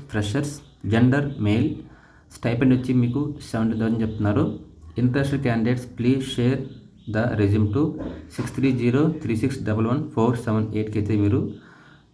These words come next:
మీ రెజ్యూమ్ అయితే పంపించవచ్చు. వాళ్ళే మీకు కాల్ బ్యాక్ చేసి అయితే పిలుస్తారు ఇంటర్వ్యూకి. నెక్స్ట్ వన్, పెప్సీలో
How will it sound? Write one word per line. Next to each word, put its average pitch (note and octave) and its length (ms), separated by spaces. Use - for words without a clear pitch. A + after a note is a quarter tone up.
మీ A#2 160
రెజ్యూమ్ A#2+ 220
అయితే A#2 160
పంపించవచ్చు. G2+ 460
వాళ్ళే A#2 280
మీకు A2 180
కాల్ G2+ 200
బ్యాక్ G2 160
చేసి G2+ 160
అయితే C#3 120
పిలుస్తారు G2 420
ఇంటర్వ్యూకి. F2+ 400
నెక్స్ట్ - 280
వన్, G2+ 160
పెప్సీలో B2+ 400